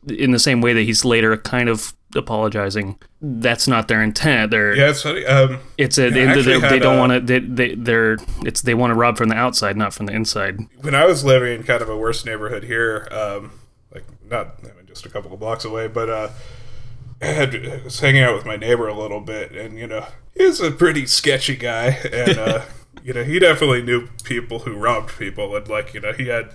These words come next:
Speaker 2: bred fighting dogs and had a, <laughs> you know, had a gun on his kitchen table and that kind of stuff,
Speaker 1: Mm-hmm.
Speaker 2: but he's just like, he's just like, "Yeah, you, you know, you, you live here, <laughs> so, you know, people aren't gonna,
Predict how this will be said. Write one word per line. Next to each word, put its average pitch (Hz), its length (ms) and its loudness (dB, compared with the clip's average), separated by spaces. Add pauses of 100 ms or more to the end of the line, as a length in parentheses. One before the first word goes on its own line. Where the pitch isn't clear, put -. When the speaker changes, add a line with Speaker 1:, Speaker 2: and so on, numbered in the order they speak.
(260)
Speaker 2:
bred 107 340 -6
fighting 107 400 -4
dogs 110 460 -4
and 113 100 -14
had 117 220 -2
a, 110 180 -4 (400)
<laughs> - 280 0 (1000)
you 156 140 4
know, 127 140 6
had 117 240 0 (600)
a 107 100 -6
gun 110 280 -2
on 113 140 -2
his 107 140 -6
kitchen 107 280 -8
table 117 360 0
and 117 80 -4
that 123 160 2
kind 113 160 0
of 113 100 -4
stuff, 113 120 0 (140)
Speaker 1:
Mm-hmm. 123 80 -6
Speaker 2:
but 117 160 -8
he's 120 160 -12
just - 260 -4
like, 131 260 0 (600)
he's 147 160 -2
just 139 180 -4
like, 139 160 -4
"Yeah, 196 100 6
you, 220 180 6
you 180 160 8
know, 180 120 6
you, 180 280 6 (120)
you 160 120 6
live 185 260 8
here, 117 300 0
<laughs> - 200 2
so, - 280 4 (160)
you 147 160 -2
know, 135 120 2
people 143 320 -4
aren't 139 180 0
gonna, 127 240 -2